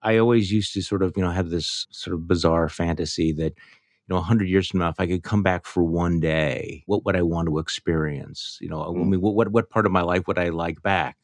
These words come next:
Speaker 1: Um, and, and
Speaker 2: Yeah.
Speaker 1: now I'm in the mode of thinking, no, you're living it right now. It's,
Speaker 2: Mm-hmm.
Speaker 1: it's not, it's not the bonus time that you can come back to.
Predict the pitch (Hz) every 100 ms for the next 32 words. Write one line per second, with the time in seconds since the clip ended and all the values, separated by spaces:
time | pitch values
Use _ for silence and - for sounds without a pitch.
0 | - 90 - 104 107 110 127 160 147 -
1 | - - - - 117 123 120 113 120 107
2 | - 110 110 104 92 107 120 139 131 107
3 | 113 117 127 147 127 - 101 98 92 95
4 | 76 - - _ _ - 98 80 - 104
5 | 117 117 113 123 120 123 107 113 110 95
6 | - 90 80 85 82 92 90 95 87 87
7 | 85 - 82 - -